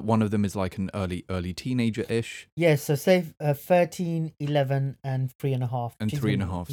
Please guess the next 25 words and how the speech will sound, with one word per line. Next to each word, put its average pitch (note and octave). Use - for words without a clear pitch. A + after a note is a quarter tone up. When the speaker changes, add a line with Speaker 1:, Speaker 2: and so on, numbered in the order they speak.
Speaker 2:
yeah, G2+
Speaker 1:
So F#2+
Speaker 2:
so -
Speaker 1:
you, G#2+
you've G#2+
Speaker 2:
four. B2
Speaker 1:
got -
that, G2+
that A2
Speaker 2:
Yeah. C#3
Speaker 1:
gap G2+
between G2+
Speaker 2:
Yeah. C3+
Speaker 1:
the, G2
the, G2
the F#2+
third F#2
and F#2
the F2+
second. F#2
Speaker 2:
Yeah. C3
Speaker 1:
What C#3+
would G3+
you B2+
say F#2